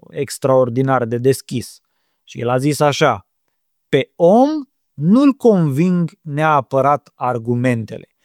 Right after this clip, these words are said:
Sunt foarte puțini oameni care au convingerile lor bazate pe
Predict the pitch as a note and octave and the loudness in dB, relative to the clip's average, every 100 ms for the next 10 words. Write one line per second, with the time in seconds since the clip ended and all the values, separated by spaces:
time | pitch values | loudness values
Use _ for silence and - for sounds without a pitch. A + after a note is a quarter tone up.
0 | _ - D#3 C#3 - B3+ D4 - A3+ G#3+ | _ -6 -4 -4 0 0 2 -2 -2 0
1 | G3 A#3+ A#3+ A3+ E3 B2+ A#2+ D3+ G#3+ - | -2 0 0 0 2 2 0 -2 -2 -6
2 | _ _ - D#3+ D3+ E3+ A#3 - A3+ G#3 | _ _ -2 0 4 4 2 2 2 4
3 | F#3+ D#3+ G3+ B3 A3 F#3 E3+ D3+ C#3 B2+ | 2 0 2 4 4 2 2 2 0 0
4 | B2 E3+ A#3 B3 _ _ C3+ C3+ D#3 C#3+ | 2 4 4 -2 _ _ -6 0 2 2
5 | B2+ F3+ A3 - G#3+ G#3 _ _ _ - | 2 2 2 2 0 0 _ _ _ 0
6 | F3 G#3 | 2 2